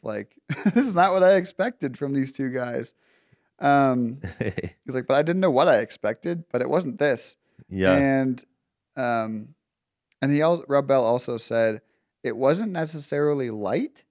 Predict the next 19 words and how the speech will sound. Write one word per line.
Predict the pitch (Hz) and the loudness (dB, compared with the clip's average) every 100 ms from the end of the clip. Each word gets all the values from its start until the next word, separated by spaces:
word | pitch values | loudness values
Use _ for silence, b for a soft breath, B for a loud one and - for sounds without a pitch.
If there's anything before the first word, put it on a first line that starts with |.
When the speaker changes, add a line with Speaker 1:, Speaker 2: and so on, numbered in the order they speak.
| _ _ _ | _ _ _
Speaker 1:
'cause | 139 | -8
you | 147 | -8
can | 147 131 | -6 -8
tell | - 117 139 170 | -2 0 0 -2
just | 156 131 117 - | -8 -10 -10 -8
from | 127 123 117 - | -6 -4 -4 -4
who | 135 | -4
these | 131 127 120 | -2 -4 -4
men | 117 | -6
are | 110 117 131 | -4 -4 -4
that | 120 - | -6 -8
it's | 113 - | -12 -10
not | 113 - | -10 -8
light, | 107 113 165 _ _ _ _ - | -6 -6 -6 _ _ _ _ -6
but | 127 | -4
it's | 123 | 0
also | 131 131 127 | -2 0 -2
not | 120 110 | -4 -4
heavy." | 107 117 98 98 | -6 -6 -6 -12